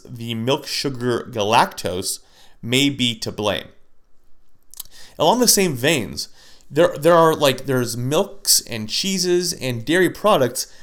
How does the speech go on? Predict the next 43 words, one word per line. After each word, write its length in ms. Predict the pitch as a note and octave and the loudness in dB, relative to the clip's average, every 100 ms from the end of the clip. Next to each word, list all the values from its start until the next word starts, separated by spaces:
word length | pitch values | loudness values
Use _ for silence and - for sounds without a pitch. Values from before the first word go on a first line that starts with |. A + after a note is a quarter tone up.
| - - | -12 -2
that 160 | C#3 | 2
are 320 | C#3+ C3+ B2+ | 4 4 2
lactose 680 | - A#2+ C#3 - - D3+ C3+ | -2 0 2 0 0 2 2
free, 520 | - A3+ F#3 A#2+ A#2 - - - | -2 -2 -2 -2 -6 -12 -18 -16
but 100 | - | -6
they're 60 | D#3 | -4
still 220 | - F3+ | 0 2
dairy 220 | D3+ D#3+ | 4 2
products. 500 | - G#2+ C2+ - - - - - - - | 0 -6 -8 -10 -10 -12 -20 -20 -18 -18
If 360 | - - - F#3 | -16 -12 -8 -4
your 100 | A3 | 2
body's 320 | B3+ D4+ D4+ | 2 4 4
allergic 560 | G3+ D#3+ D#3 D#3 D#3+ - - - - | 4 4 2 2 -2 -8 -18 -16 -10
to 600 | - D3+ C3+ C3 C3 - - - - - - - - | -4 0 0 0 -2 -10 -20 -20 -20 -20 -20 -20 -6
dairy, 420 | - B2 D#3 F#3+ A#3 - - - - | 0 2 4 0 -6 -14 -20 -20 -14
if 160 | - C3+ | -8 -4
it's 140 | C#3 | -2
allergic 240 | C3 F3+ G3 | 0 -2 -2
to 100 | D#3+ | -4
lactose, 760 | B2 A2 A#2 C3 - F3 G3+ | -4 -2 -2 -2 -2 0 -2
which 160 | D3 C#3 | -4 -6
is 120 | A#2+ | -6
one 180 | A#2 C3+ | -4 -4
of 60 | B2 | -4
the 240 | A#2 A2 - - | -6 -10 -12 -14
primary 560 | - C#3 D3+ D#3+ D3+ | 0 2 4 4 0
things 280 | D3 C#3 C#3 | 0 -4 -4
in 120 | C3 | -4
dairy, 360 | A2+ A2+ B2+ F3+ - - - | 0 0 0 -2 -8 -18 2
don't 220 | - C4 | 4 4
then 140 | C4 C4 | 2 -2
find 320 | - F#3+ G3 | 0 2 2
another 240 | F#3 E3 | 2 2
route 260 | C3+ D#3 D3+ | 6 6 6
to 60 | - | 2
still 200 | - C#3+ | -2 -2
consume 380 | C#3 - C#3 | -2 -2 0
dairy 240 | A#2+ C#3 C3 | 2 4 4
with 140 | A2+ | 2
lactose 440 | A#2 B2 - A#2+ - | 2 0 0 -4 -2
not 140 | A#2+ | -2
in 80 | A2+ | -2
it. 180 | - | -4